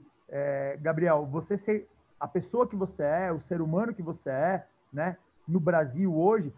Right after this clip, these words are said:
você já é um manifesto, entendeu? E a gente, e a, a gente às vezes nem precisa falar, né? A gente incomoda já pelo fato da gente ser como a gente é e o que a gente é.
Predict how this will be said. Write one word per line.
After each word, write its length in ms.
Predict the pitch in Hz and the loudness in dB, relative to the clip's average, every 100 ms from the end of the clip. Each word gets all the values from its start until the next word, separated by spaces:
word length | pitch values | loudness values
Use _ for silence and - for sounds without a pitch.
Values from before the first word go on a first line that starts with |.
| _ | _
você 240 | 165 170 214 | -6 -2 2
já 160 | 220 | 2
é 100 | 214 | 4
um 160 | 285 277 | 2 4
manifesto, 840 | 190 165 - - 131 123 _ - - - - - | 4 2 -4 -6 -6 -8 _ -20 -20 -20 -20 -18
entendeu? 340 | 131 151 180 - - | -8 -2 -2 -4 -2
E 80 | 185 | 2
a 80 | 208 | 2
gente, 420 | 190 247 240 - - | 2 -4 -8 -14 -6
e 140 | 180 | 2
a, 120 | 196 202 | 2 2
a 100 | 190 | 0
gente 200 | 220 226 | 0 0
às 80 | 208 | 0
vezes 180 | 240 220 | 0 0
nem 100 | 254 | -2
precisa 280 | - 240 | -2 -2
falar, 500 | - 269 254 185 190 | 0 2 6 8 8
né? 180 | 180 185 - - | 6 0 -8 -2
A 120 | 165 | 2
gente 260 | 214 220 233 | 2 -2 -4
incomoda 720 | 220 220 180 180 240 214 220 | 0 2 6 6 4 2 0
já 220 | 160 233 | 2 2
pelo 340 | - - 240 | 2 2 2
fato 260 | - 262 262 | 4 2 4
da 120 | 247 | 0
gente 200 | 220 254 - | 2 -2 -4
ser 140 | - 277 | -6 -2
como 200 | 302 294 | 0 0
a 60 | |
gente 320 | 240 262 - 214 | 0 -4 0 4
é 260 | 185 170 - _ 156 | 4 2 -8 _ -2
e 80 | |
o 60 | 196 | 0
que 100 | 214 | 2
a 40 | |
gente 200 | 208 | 2
é. 60 | 214 | 2